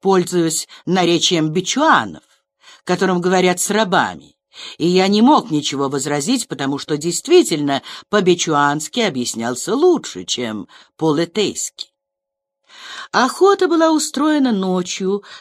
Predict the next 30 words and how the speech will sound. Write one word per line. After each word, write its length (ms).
так 200
как 260
днём 440
сходить 480
в 60
долину 420
считалось 540
неприличным. 840
Месяц 680
был 240
на 180
ущербе, 760
но 120
всё 300
же 140
светил 540
довольно 420
ясно. 640
Охотников, 880
кроме 300
меня 280
и 100
царевны, 540
было 200
восемь 360
человек, 680
среди 420
них 240
две 200
девушки. 720